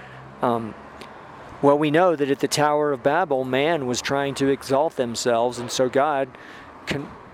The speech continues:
changed the languages and confused all their communication. I mean, to think that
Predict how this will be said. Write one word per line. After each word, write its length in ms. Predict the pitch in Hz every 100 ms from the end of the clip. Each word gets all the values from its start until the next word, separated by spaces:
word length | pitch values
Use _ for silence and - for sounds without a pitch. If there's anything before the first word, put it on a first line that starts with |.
| - - - - -
changed 480 | - 143 139 139 123
the 80 | 143
languages 560 | 147 175 170 127 120
and 140 | 117 110
confused 520 | 127 110 131 139 131
all 200 | 131 135
their 160 | 139 135
communication. 680 | 135 143 143 156 175 135 110 - - - - -
I 100 | 165
mean, 160 | 170
to 140 | 147 151
think 300 | 202 214 -
that 600 | 160 - - - 185